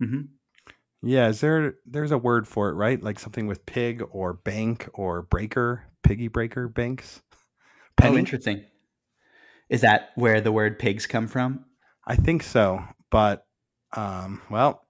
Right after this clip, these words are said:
Speaker 2: better hit those show notes, Bob.
Speaker 1: <laughs>
Speaker 2: Sorry. <laughs> Um, yeah, and then, you know, over the years,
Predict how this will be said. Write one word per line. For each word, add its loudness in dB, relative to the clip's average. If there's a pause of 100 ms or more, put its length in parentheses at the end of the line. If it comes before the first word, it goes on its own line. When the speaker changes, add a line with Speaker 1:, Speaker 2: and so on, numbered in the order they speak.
(300)
Speaker 2:
better 0
hit 2
those 8
show 10
notes, 10
Bob. 12 (920)
Speaker 1:
<laughs> -4
Speaker 2:
Sorry. 8 (400)
<laughs> 12 (760)
Um, 0 (360)
yeah, 10
and 4
then, 8 (200)
you 8
know, 10
over 8
the 6
years, 4